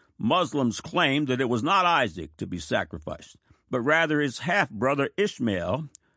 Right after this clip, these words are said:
whom Abraham took to Mount Moriah. The Old and New Testaments are very clear that Abraham took Isaac to Mount Moriah. The Old Testament account by Moses predates Muhammad and the Muslim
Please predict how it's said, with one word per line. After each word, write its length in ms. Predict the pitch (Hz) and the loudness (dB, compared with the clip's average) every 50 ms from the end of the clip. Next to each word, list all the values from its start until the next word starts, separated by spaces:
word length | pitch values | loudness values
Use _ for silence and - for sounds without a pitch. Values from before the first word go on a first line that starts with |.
| _ _ _ _ _ | _ _ _ _ _
whom 200 | - 147 147 131 | 0 0 2 2
Abraham 540 | - 170 202 185 160 147 139 139 131 120 104 | 2 2 2 2 2 2 2 2 2 0 0
took 220 | - 135 123 - | 0 -2 -2 0
to 80 | - 107 | 0 0
Mount 260 | 107 113 113 104 - | 2 2 2 2 0
Moriah. 480 | 107 107 101 101 113 110 104 85 - - - _ _ _ _ _ _ _ _ _ _ _ _ _ _ _ _ _ _ _ _ _ _ _ _ _ | -2 0 2 2 2 2 2 0 -4 -8 -14 _ _ _ _ _ _ _ _ _ _ _ _ _ _ _ _ _ _ _ _ _ _ _ _ _
The 140 | - 104 101 | -2 0 2
Old 260 | 107 117 123 120 101 | 2 2 2 0 0
and 140 | 98 95 95 | 0 0 2
New 160 | 110 113 98 | 2 0 0
Testaments 680 | - - - 120 123 110 - - - 98 101 98 - 104 | -2 -4 -2 0 0 -2 -2 -4 -4 -4 -2 -2 -4 -6
are 60 | 92 | -6
very 380 | 80 80 113 117 107 101 92 78 | -2 0 0 2 2 0 -2 -4
clear 420 | - - - 143 131 104 98 107 | -8 -4 -2 0 2 2 2 2
that 160 | 107 101 101 101 | 2 0 0 2
Abraham 500 | 107 123 110 92 - 92 107 110 104 101 | 0 0 -2 -2 -4 -2 -2 -2 -2 -2
took 260 | - - 120 - - | -2 -2 -2 0 2
Isaac 720 | 107 117 131 135 127 104 80 82 78 82 90 - - - - | 2 4 4 4 2 0 -2 -2 -4 -4 -4 -6 -12 -10 -6
to 100 | - 90 | -4 -2
Mount 320 | 98 98 95 92 - - | -2 0 -2 -2 -4 -4
Moriah. 540 | 85 87 87 90 110 135 143 117 80 67 - _ _ _ _ _ _ _ _ _ _ _ _ _ _ | -4 -2 0 0 2 2 2 2 0 -2 -8 _ _ _ _ _ _ _ _ _ _ _ _ _ _
The 160 | - 95 104 | -2 0 2
Old 320 | 113 123 117 104 92 78 | 2 2 0 -2 -4 -6
Testament 540 | - - 120 131 - - - 117 117 113 101 | -4 -2 -2 -2 -4 -4 -2 -2 0 0 -2
account 420 | 101 - - 131 131 127 - - 104 | -4 -4 0 0 2 2 0 -2 -2
by 180 | 107 107 107 | -2 0 2
Moses 640 | 107 110 117 120 123 123 117 - 156 165 175 - - _ | 2 2 2 2 0 -2 -4 -6 -8 -10 -10 -10 -14 _
predates 560 | - 151 151 139 113 131 135 135 120 - - | 0 0 2 2 2 0 -2 -2 -2 -4 -4
Muhammad 580 | 123 117 107 101 92 101 139 156 143 131 135 123 | -2 -2 0 0 0 2 2 2 2 0 0 0
and 140 | 120 120 113 | 0 0 2
the 60 | 113 | 2
Muslim 480 | 113 113 113 - 113 123 127 117 107 | 2 2 2 2 0 0 -2 -2 -2